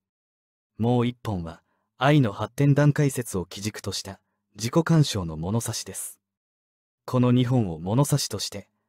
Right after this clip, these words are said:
生きていただきたいのです。八正道とは、正しく見、正しく思い、正しく語り、正しく行為をし、正しく生活をし、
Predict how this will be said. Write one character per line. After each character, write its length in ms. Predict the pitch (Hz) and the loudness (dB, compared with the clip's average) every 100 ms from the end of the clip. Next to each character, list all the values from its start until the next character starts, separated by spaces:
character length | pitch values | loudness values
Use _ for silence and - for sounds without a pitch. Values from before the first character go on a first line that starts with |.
| _ - | _ -6
生 120 | 151 | -6
き 100 | - | -2
て 120 | 135 | -4
い 100 | 98 | -2
た 100 | 110 | -2
だ 80 | 113 | -4
き 100 | - | -2
た 120 | 120 | -2
い 80 | 113 | -2
の 80 | 82 | -4
で 100 | 85 | -10
す。 240 | - - _ _ _ _ _ _ _ _ _ _ _ _ _ | -12 -14 _ _ _ _ _ _ _ _ _ _ _ _ _
八 160 | 120 | -4
正 320 | 117 - 151 143 | -2 4 4 4
道 160 | 131 | 2
と 160 | 120 104 | 0 -8
は、 160 | 85 _ _ _ - | -10 _ _ _ -6
正 280 | 117 139 | -2 0
し 60 | - | -2
く 140 | - | -8
見、 180 | 87 82 _ _ _ - | -14 -16 _ _ _ -4
正 300 | 131 151 - | 0 2 0
し 60 | |
く 180 | - 95 | -6 -8
思 200 | 85 85 | -6 -8
い、 100 | 80 _ _ _ - | -12 _ _ _ -10
正 280 | - 131 139 | -2 0 0
し 60 | |
く 120 | - 101 | -4 -10
語 200 | - - | -12 -12
り、 120 | 90 _ _ _ _ - | -14 _ _ _ _ -6
正 280 | 127 139 139 | 0 2 0
し 60 | |
く 140 | - 104 | -6 -6
行 260 | - 123 | 0 0
為 120 | 95 | 0
を 40 | 80 | -6
し、 260 | - - _ _ _ _ _ | -10 -12 _ _ _ _ _
正 300 | - 135 147 | 0 2 2
し 40 | |
く 120 | - 113 | -2 -8
生 240 | - 110 | -2 -2
活 260 | 113 - 98 | -4 -8 -8
を 60 | |
し、 260 | - - | -6 -10